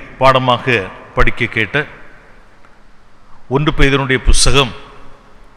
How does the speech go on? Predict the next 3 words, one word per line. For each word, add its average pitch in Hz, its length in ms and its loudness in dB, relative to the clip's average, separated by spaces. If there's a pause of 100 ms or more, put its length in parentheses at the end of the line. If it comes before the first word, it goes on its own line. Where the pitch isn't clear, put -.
(140)
இரண்டாம் 123 440 0
அதிகாரம் 113 500 0 (1400)
பதினொன்றாவது 151 640 -2